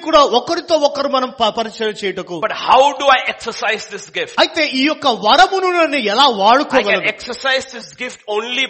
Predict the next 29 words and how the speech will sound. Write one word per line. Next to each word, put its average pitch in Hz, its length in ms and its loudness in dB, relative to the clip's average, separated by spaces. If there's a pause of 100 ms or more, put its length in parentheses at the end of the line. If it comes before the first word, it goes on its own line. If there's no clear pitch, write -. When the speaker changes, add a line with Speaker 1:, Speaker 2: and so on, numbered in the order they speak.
Speaker 2:
by 202 80 0 (140)
faith. 190 280 -6
Speaker 1:
అయితే 277 220 -2 (100)
ఈ - 20 -2
దీని, 330 340 4
ఈ - 20 -4 (120)
వరమును 330 400 2
నేను 262 100 -2
విశ్వాసము 285 800 2
ద్వారా 285 180 2
వా-, 226 240 4 (100)
మాత్రమే 262 360 -4
వాడగలను. 196 560 -2
Speaker 2:
Now 240 160 2 (100)
come 247 180 0
to 233 140 -2
Romans 220 320 0 (240)
chapter 190 240 -4 (100)
twelve 196 260 -2 (100)
and 165 60 -8 (100)
verse 185 240 -6
three. 180 160 -4 (180)
Speaker 1:
రోమీయులకు 285 320 -2
రాసిన 269 260 -6
పత్రిక 247 280 -6
పన్నెండవ 240 360 -4
అధ్యాయం 220 280 -6 (100)
మూడవ 208 260 -6
వచనము. 170 420 -12